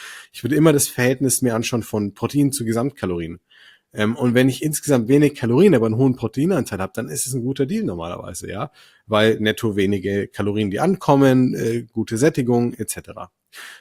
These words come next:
So, wir gehen einen Schritt weiter. Ich trinke ganz kurz einen Schluck. Wenn du jetzt mit Video dabei bist, dann siehst du meine Spezialtasse. Ähm, ich kann dir nur empfehlen, schau mal bei meinem YouTube-Kanal vorbei, wenn du auch neugierig bist und wissen willst, was es bedeutet. Die wurde handgefertigt,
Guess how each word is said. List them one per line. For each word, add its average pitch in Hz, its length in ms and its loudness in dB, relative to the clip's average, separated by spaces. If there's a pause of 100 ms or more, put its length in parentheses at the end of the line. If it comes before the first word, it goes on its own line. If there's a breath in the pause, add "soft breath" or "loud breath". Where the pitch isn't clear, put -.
(140 loud breath)
So, 95 320 -2 (340)
wir 127 100 6
gehen 175 180 8
einen 165 160 2
Schritt 117 200 -4
weiter. 190 440 0 (920)
Ich 123 220 0
trinke 151 220 0
ganz 135 180 0
kurz - 220 -4
einen 131 60 -4
Schluck. 139 280 0
Wenn 120 140 2
du 120 60 4
jetzt 117 200 -4
mit 113 240 -2
Video 139 180 2
dabei 113 300 0
bist, 117 220 -6
dann 113 80 -4
siehst 113 220 -4
du 107 40 -4
meine 104 160 -2
Spezialtasse. 117 840 -4 (400 loud breath)
Ähm, 104 320 2
ich 113 160 -6
kann 131 160 0
dir 135 80 4
nur 120 160 4
empfehlen, 120 420 0
schau 120 160 -2
mal 117 160 2
bei 110 120 0
meinem 110 120 2
YouTube-Kanal 113 640 -2
vorbei, 104 320 0
wenn 104 100 0
du 104 100 0
auch 107 220 -2
neugierig 113 440 -2
bist 110 260 -6
und 107 100 -4
wissen 110 220 -6
willst, 101 180 -8
was 101 80 -8
es - 100 -8
bedeutet. 110 480 -2 (360 loud breath)
Die 123 80 0
wurde 123 160 4
handgefertigt, 135 720 -2